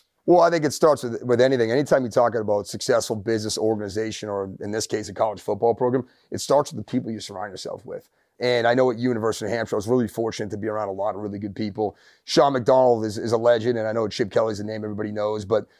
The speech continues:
some of my teammates during that era were Tim Cramsey's the O C at, at Memphis right now, uh, and Ryan Day, obviously, who a lot of people know, and those are guys that, you know, you're working with every single day. And the coaching lineage that was down that staff, I mean, it's like a who's who.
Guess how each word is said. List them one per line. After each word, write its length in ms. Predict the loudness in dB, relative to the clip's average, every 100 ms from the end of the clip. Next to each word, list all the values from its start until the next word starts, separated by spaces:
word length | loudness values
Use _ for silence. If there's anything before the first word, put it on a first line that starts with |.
| _
some 180 | 0 2
of 60 | 4
my 140 | 2
teammates 440 | 2 0 0 -2
during 200 | -2 0 2
that 120 | 2
era 260 | 2 2
were 300 | 0 -2 -4 -2
Tim 180 | -4 -2
Cramsey's 460 | -4 -4 -4 -6
the 100 | -4
O 80 | -4
C 220 | -4 -4
at, 120 | -4 -2
at 140 | -2
Memphis 380 | -2 -4 -6 -4
right 200 | 0 0
now, 320 | 2 4 2 0 _ _ 0
uh, 280 | 2 2 0
and 180 | -2 2
Ryan 260 | 2 2
Day, 180 | 0 0
obviously, 260 | 0 -2 -4
who 80 |
a 20 | -2
lot 180 | -2
of 60 | -4
people 280 | -6 -4 -2
know, 260 | 0 0
and 80 | 2
those 180 | 2 2
are 60 | 0
guys 320 | 0 0 -2
that, 160 | -6 -6 _ _ -2
you 100 | 0
know, 60 |
you're 140 | 2 0
working 280 | 0 0 -4
with 140 | -4
every 220 | -4 -4
single 260 | -4 -4 0
day. 360 | 4 4 4
And 180 | 0 -6 _ _ _
the 320 | 0 2 2 0
coaching 460 | 4 4 2 -4
lineage 320 | -4 -4 -4 -2
that 100 | -2
was 160 | 0
down 220 | 2 2
that 220 | 0 -2 -4
staff, 520 | 0 4 4 0 -6 -8
I 60 |
mean, 180 | -6 -6
it's 140 | -4
like 140 | -2 -2
a 60 |
who's 220 | -2 -2 -4
who. 300 | -6 -6